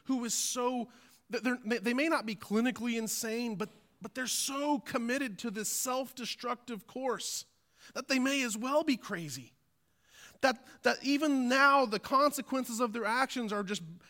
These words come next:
are just bearing all around them. Their world is falling apart, and they just will not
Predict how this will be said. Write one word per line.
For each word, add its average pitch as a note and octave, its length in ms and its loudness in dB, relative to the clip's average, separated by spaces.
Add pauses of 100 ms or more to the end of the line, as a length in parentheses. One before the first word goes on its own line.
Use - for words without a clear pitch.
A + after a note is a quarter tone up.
are G#3+ 100 0
just F#3+ 200 -6
bearing B3+ 380 4
all C4+ 300 8
around B3+ 360 6
them. A3+ 120 4
Their A3 100 2
world C#4 300 4
is A#3+ 120 -4
falling C4 380 2
apart, C4 340 2 (220)
and B3 140 2
they C4+ 140 6
just G#3+ 180 -2
will B3+ 460 4
not G#3 480 -2